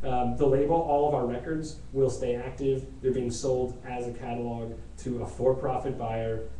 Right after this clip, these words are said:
um, a great business partner of ours. And by selling it, um, we, we incentivize them to continue to push it out in the world. So while that doesn't mean new J dub music, uh, existing J dub music will be in the marketplace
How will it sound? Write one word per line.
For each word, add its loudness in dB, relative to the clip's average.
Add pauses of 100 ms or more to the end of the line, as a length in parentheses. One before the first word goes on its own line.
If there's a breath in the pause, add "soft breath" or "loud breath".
(120)
um, -4 (140)
a -2
great 0
business 2
partner -4
of -2
ours. -2 (180 loud breath)
And -2
by -2
selling 4
it, 4 (120)
um, -2 (160)
we, 2 (120)
we -4
incentivize 4
them 6
to 0
continue 0
to -2
push 0
it 0
out 0
in 0
the 0
world. -2 (240 loud breath)
So 0
while 6
that 4
doesn't 4
mean 4
new 8
J 6
dub 2
music, 0 (140)
uh, 0 (100)
existing 4
J 6
dub 10
music -2
will 0
be 4
in 4
the 2
marketplace -2